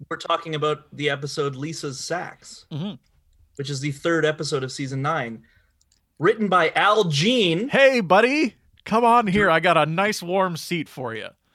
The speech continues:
Speaker 1: <laughs> Or a nice warm Zoom window.
Speaker 2: Zoom
Speaker 1: Uh,
Speaker 2: day. Yeah.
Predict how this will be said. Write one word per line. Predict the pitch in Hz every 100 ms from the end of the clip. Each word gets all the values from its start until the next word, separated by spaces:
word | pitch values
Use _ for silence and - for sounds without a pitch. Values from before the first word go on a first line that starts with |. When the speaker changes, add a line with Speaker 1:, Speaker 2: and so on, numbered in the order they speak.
| - - -
Speaker 1:
<laughs> | 139 - - - 180 139 - -
Or | 170 165
a |
nice | 151 151 147
warm | 139 139 127 117 - 139
Zoom | 127 139 131 123 117 -
window. | 127 123 123 120
Speaker 2:
Zoom | 151 254 254 202
Speaker 1:
Uh, | 143
Speaker 2:
day. | 139 131 131 -
Yeah. | 175 151 110 107